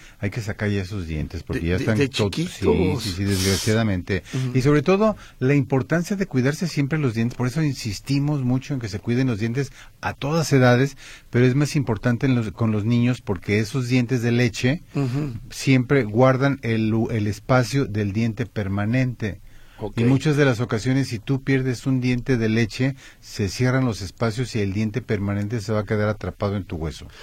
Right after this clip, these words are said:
Speaker 2: Oiga, doctor, pero por ejemplo, si a un niño de siete o niña, siete, ocho años o antes, se le quita la muela, como dice esta señora, eh, y se le pone otra muela postiza, por llamarlo de alguna manera,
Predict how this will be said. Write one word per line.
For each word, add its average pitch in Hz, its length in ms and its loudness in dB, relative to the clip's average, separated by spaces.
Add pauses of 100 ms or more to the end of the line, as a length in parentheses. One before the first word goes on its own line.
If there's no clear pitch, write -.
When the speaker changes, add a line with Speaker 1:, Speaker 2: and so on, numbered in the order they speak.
(120)
Speaker 2:
Oiga, 202 140 10
doctor, 220 300 8
pero 208 160 12
por 190 100 4
ejemplo, 190 440 4
si - 160 4
a 185 80 8
un 240 360 2
niño 220 540 4
de 143 220 -4
siete 170 480 0
o 151 100 4
niña, 156 340 -2 (280)
siete, 180 340 4
ocho 175 260 4
años 170 300 4
o 139 180 4
antes, 156 460 4 (340)
se - 280 2
le - 160 -6
quita 180 300 -2
la 202 100 0
muela, 185 300 0
como 151 260 -4
dice 147 180 -4
esta 156 160 2
señora, 160 540 2 (440)
eh, 151 240 4
y 156 140 0
se 147 160 2
le 147 100 2
pone 165 540 4
otra 151 520 2
muela 143 600 -2 (140)
postiza, 156 480 2
por 139 100 0
llamarlo 170 280 4
de 170 80 6
alguna 180 240 6
manera, 185 380 8